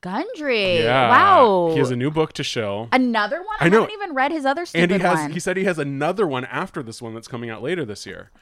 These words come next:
Speaker 2: So
Speaker 1: Oh my
Speaker 2: this,
Speaker 1: God. He just bangs
Speaker 2: he just bangs
Speaker 1: them.
Speaker 2: them out. Uh, this new one is called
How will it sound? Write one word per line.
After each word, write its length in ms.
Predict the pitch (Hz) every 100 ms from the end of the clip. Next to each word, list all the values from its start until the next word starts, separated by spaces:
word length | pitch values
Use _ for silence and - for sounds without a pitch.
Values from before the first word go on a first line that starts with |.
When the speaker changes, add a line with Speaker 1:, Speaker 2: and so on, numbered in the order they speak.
| _ _ -
Speaker 2:
So 300 | 147 135 123
Speaker 1:
Oh 440 | 254 254 269 294
my 400 | 294 220 156 151 147
Speaker 2:
this, 140 | 160
Speaker 1:
God. 260 | 156 175 190
He 80 | 254
just 340 | - 180 -
bangs 280 | 165 165 202
Speaker 2:
he 80 | 156
just 200 | 156 131
bangs 200 | 139 131
Speaker 1:
them. 80 |
Speaker 2:
them 80 | 131
out. 160 | 101 - _ -
Uh, 200 | 123 113
this 220 | 139 143
new 140 | 165
one 220 | 180 180 147
is 180 | 131 -
called 460 | 135 120 113 107